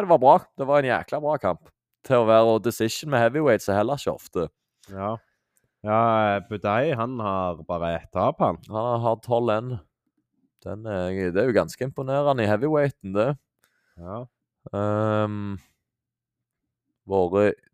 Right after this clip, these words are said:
Speaker 1: tre kamper i U F C og tre seire.
Speaker 2: Ja, han har slått, eh, Chris Barnett.
Speaker 1: Chris Barnett, Lukas Brzeski, eh, og Jake Collier. Ok,
Speaker 2: Det er
Speaker 1: klatrer han
Speaker 2: jo,
Speaker 1: da.
Speaker 2: det er jo bra det. Det skal han ha.
Speaker 1: Eh, det er jækla bra.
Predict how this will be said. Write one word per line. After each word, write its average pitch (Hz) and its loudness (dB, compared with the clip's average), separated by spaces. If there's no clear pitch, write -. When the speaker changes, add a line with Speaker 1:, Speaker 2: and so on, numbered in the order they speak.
Speaker 1:
tre 120 -2
kamper 110 4
i 110 4
U 110 6
F 95 -8
C 135 2
og 135 0
tre 113 0
seire. 113 4
Speaker 2:
Ja, 110 -14
han 101 -10
har 87 -8
slått, 82 -8
eh, 85 -4
Chris - -12
Barnett. 104 -6
Speaker 1:
Chris 78 -6
Barnett, 107 2
Lukas 92 -2
Brzeski, 120 2
eh, 98 2
og 127 0
Jake 82 0
Collier. 52 -6
Ok, 202 -14
Speaker 2:
Det 110 -8
er 82 -4
Speaker 1:
klatrer 82 2
han 135 4
Speaker 2:
jo, - -
Speaker 1:
da. 82 2
Speaker 2:
det 120 -10
er 87 0
jo 78 -2
bra 82 0
det. 98 2
Det - -6
skal 107 4
han 85 -2
ha. 92 -2
Speaker 1:
Eh, 85 -12
det 101 0
er 143 2
jækla - -4
bra. 73 -6